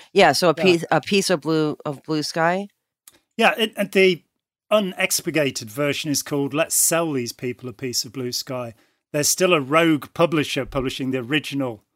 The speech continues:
Speaker 2: edition, which, um, there were sixty passages that we had to paraphrase because of a strange ruling in the U S.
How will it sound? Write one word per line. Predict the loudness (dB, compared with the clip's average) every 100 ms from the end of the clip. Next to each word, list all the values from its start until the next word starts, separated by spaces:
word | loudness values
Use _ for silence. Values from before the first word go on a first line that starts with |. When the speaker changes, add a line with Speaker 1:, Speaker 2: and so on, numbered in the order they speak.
| _ _ _ _ _
Speaker 2:
edition, | -4 -2 -2 -4 -4
which, | -6 -10 -8 -4
um, | -4 -4 -6 -12 _ _ _ _ -4
there | -2
were |
sixty | 0 0 -2 -4 -6 _ _
passages | 0 0 0 -2 -4
that | -4
we | -2
had | -2 -2
to | -10
paraphrase | -2 0 2 0 -6 -8 -10 -12 -12 -8
because | -6 -6 -6
of |
a | -4
strange | -4 -2 -2 0 -4 -4
ruling | -6 -6 -8
in | -10
the | -12
U | -12
S. | -16